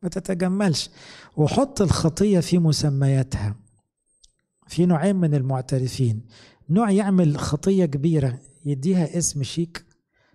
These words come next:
ونوع يعمل خطية صغيرة يديها اسم كبيس، اسم صعب.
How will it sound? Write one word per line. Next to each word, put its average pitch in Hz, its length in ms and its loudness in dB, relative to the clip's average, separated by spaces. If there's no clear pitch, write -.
ونوع 151 400 0
يعمل 156 360 0
خطية 165 420 -2
صغيرة 147 460 -4
يديها 147 480 -2
اسم 143 340 -6
كبيس، 120 560 -4
اسم 143 220 -8
صعب. 139 320 -8